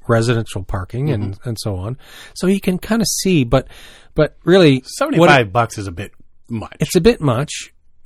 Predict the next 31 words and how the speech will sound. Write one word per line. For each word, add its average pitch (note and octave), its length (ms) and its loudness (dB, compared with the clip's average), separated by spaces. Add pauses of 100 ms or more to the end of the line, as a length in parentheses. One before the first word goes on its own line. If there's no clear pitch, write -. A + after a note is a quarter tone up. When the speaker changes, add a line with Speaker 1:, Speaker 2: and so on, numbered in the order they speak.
(160)
Speaker 1:
but D#3 200 4
what D3 300 0
they D3 180 4
really D3+ 360 2
should F3+ 480 -4
do A2+ 420 -4 (400)
is C#3+ 240 -2
create C3 460 -2 (260)
signage. E3+ 460 -6 (120)
Speaker 2:
Mm-hmm. C3 260 -6 (360)
Speaker 1:
Like B2 160 0
the A2+ 140 0
Ajax, F3+ 500 0 (100)
in C3+ 120 2
Ajax, F#3+ 400 2
in - 20 -2
that D#3+ 160 -2
parking D#3+ 280 -2
lot F#3+ 300 -4
at, A#2+ 280 -2
uh, A2+ 400 0 (400)
whatever B2 400 -2
the A2+ 240 -2
Ro-, C3+ 220 4
Rotary C#3 360 2
Park. D3+ 280 -4
Speaker 2:
Rotary G#2+ 260 -6
Park. A2 200 -6 (160)
Speaker 1:
It's C#3 220 0
very C3 360 4
clear. B2+ 440 -2